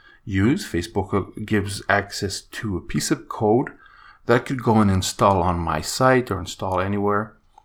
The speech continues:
And now you, you did a search for Volkswagen Beetle. Of course, before you bought it, you're searching for cars. Now, let's say I, I do marketing for that dealership. I have this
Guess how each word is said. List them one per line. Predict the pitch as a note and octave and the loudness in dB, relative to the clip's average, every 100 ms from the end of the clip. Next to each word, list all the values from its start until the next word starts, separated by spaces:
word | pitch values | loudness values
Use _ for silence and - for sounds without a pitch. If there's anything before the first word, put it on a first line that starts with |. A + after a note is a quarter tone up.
| _ | _
And | - B2 | 0 4
now | B2 | 6
you, | B2 A#2+ B2 | 6 2 0
you | - C3 | -4 0
did | B2+ A#2+ | 2 2
a | |
search | A2+ - A2+ G#2+ G#2+ | 2 0 2 2 0
for | - A#2+ G#2+ | -4 0 0
Volkswagen | F#2+ G2+ F#2+ F#2+ F#2 F#2+ | 2 2 2 -2 -2 0
Beetle. | G2+ C3 C3 | 2 2 4
Of | G2+ - | 2 0
course, | A2 G2+ | -2 -2
before | - F#2+ A#2 G#2 | -6 -6 0 0
you | F#2+ | 0
bought | G2 G#2 G#2 | -2 -2 0
it, | F2 - _ - - - | -4 -8 _ -20 -18 -2
you're | F#2+ | -2
searching | F#2 - G#2 G2 | 0 2 2 2
for | - - | -8 -8
cars. | - G#2 A#2+ A#2+ - _ _ _ _ - | -6 0 2 0 -4 _ _ _ _ -4
Now, | G#2 G2 F#2+ F#2+ F#2 | 2 4 4 4 2
let's | F#2 F#2 | 0 -2
say | - F#2+ F#2 | -2 -2 0
I, | F2 F2+ F#2+ - - | 0 -2 -4 -4 -2
I | G2 F#2+ F#2+ - - | -2 -2 -8 -14 -4
do | A2+ | 0
marketing | G2+ G2 F#2+ G2 | 6 4 4 -6
for | - G2+ | -2 0
that | F#2+ F#2 G2+ | 0 -2 2
dealership. | D3+ D3+ C#3+ D3 C#3+ - _ _ _ _ _ - | 4 4 0 0 -2 -4 _ _ _ _ _ -2
I | |
have | A2+ A2+ G#2 | 2 4 4
this | G2+ - | 0 -2